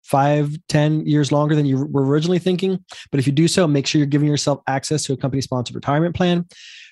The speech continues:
Four, monetize something, anything that you're doing to bring in extra money and offset your expenses.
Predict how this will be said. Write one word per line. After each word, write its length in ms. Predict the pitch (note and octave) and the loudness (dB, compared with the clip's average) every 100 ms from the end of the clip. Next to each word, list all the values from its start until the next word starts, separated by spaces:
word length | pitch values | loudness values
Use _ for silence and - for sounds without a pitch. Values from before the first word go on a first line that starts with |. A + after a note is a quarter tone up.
| _ _ | _ _
Four, 420 | - G3 G#3+ A3 - _ _ D#3 | 4 4 4 0 -6 _ _ -2
monetize 460 | E3+ F#3 F3+ E3+ | -2 0 0 0
something, 560 | D3+ F3+ E3 D#3+ C3 - _ - | 2 0 0 -2 -4 -6 _ -2
anything 400 | E3+ G3 G3 G3 | 0 2 2 0
that 100 | G3 | 2
you're 140 | F#3 | 2
doing 360 | D#3+ D3+ C3+ C3 | 2 2 0 -2
to 80 | |
bring 260 | B2+ C#3 C#3 | -2 0 0
in 100 | C3+ | -2
extra 280 | B2+ - C#3 | -4 -6 0
money 240 | E3 F3+ | 2 2
and 140 | F3 C3 | 0 -2
offset 340 | C#3 C#3 C#3+ | -2 -2 -4
your 100 | C3 | -4
expenses. 680 | A#2+ - D#3+ D3+ E3+ D#3 | -4 -2 -2 0 0 0